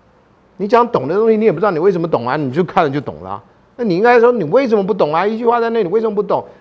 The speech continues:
这个人你不认识，上网去查，你现在你们很方便，是不是就，就能懂呢？然后再不懂，那查这个事件是不是就能懂呢？这个懂的层次，你如果都不做，你当然不懂。如果你做了什么还不懂，那你这个懂的层次就，不懂的层次就不一样啊。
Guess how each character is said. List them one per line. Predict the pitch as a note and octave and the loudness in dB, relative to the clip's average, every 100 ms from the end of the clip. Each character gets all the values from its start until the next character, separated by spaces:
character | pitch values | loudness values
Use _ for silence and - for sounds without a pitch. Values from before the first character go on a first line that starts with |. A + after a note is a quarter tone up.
| _ | _
这 | A#3+ | 2
个 | G#3+ | 4
人 | G#3 | 4
你 | |
不 | D#3 A3 | 4 4
认 | A3 | 4
识， | - C#3 - - | 0 -8 -10 -6
上 | F#3+ | -4
网 | E3 C3+ | -2 -4
去 | D#3+ | -8
查， | D3 B2 C3 D#3+ | -2 0 0 -4
你 | A#2+ | -6
现 | E3 | -6
在 | |
你 | B2+ | -4
们 | C3 | -8
很 | A2+ G#2 | -10 -8
方 | B2+ C3+ | -6 -6
便， | B2+ A2 | -8 -10
是 | - G3 | -12 -8
不 | |
是 | F3 | -4
就， | F3 | -4
就 | C#3 - F3+ | -6 -6 -4
能 | C#3+ D3+ | -4 -4
懂 | A#2+ G2+ | -6 -6
呢？ | C#3 D3+ - _ _ _ _ _ - | -8 -10 -16 _ _ _ _ _ -2
然 | A3 | 0
后 | A#3+ | 2
再 | B3+ | 0
不 | A#3+ | 0
懂， | A3 F3+ | 0 0
那 | G3+ G#3+ | 0 -4
查 | - - E3+ G#3+ | -6 -2 2 2
这 | G#3+ G#3 | 0 -2
个 | G3+ | -4
事 | - A3 | -4 -2
件 | G3+ | -2
是 | G3+ | 0
不 | |
是 | G3 | 0
就 | F#3 | 0
能 | F3+ | 0
懂 | F3 A#2+ B2+ | 0 -2 -2
呢？ | D#3 D#3+ _ _ _ _ _ _ - | -6 -8 _ _ _ _ _ _ -4
这 | A#3+ | 0
个 | |
懂 | A3+ F3 C#3 | 2 2 0
的 | E3+ | -2
层 | G#3 F3 F#3+ | -2 -4 -4
次， | G#3+ F#3 - - | -4 -6 -6 -8
你 | D3 | -6
如 | D#3+ A#3+ | -2 0
果 | G#3+ | 2
都 | A3+ | 2
不 | A3+ | 0
做， | B3+ G3 | 0 0
你 | B2+ B2+ | 0 -6
当 | E3+ G3+ | -4 -4
然 | G3+ | -4
不 | E3 | -6
懂。 | D#2+ C#2+ _ _ _ - | -8 -12 _ _ _ -2
如 | B3+ | 2
果 | G#3 | 2
你 | |
做 | - C#4+ B3 | 2 4 4
了 | |
什 | F3 | 4
么 | F3 | 0
还 | F3+ | 0
不 | G3+ | 0
懂， | F#3+ B2+ - | 0 -2 -6
那 | F3 E3+ | -10 -6
你 | |
这 | F#3 | -4
个 | |
懂 | F3+ B2 | -4 -8
的 | C#3 | -8
层 | D3+ E3 | -8 -8
次 | E3+ | -12
就， | F#3 - | -16 -8
不 | G3+ | -6
懂 | C3+ | -6
的 | C3+ | -8
层 | D#3+ | -8
次 | D#3+ | -8
就 | E3 | -10
不 | E3+ | -10
一 | E3 E3 | -10 -8
样 | E3+ D3+ | -8 -8
啊。 | C3+ | -12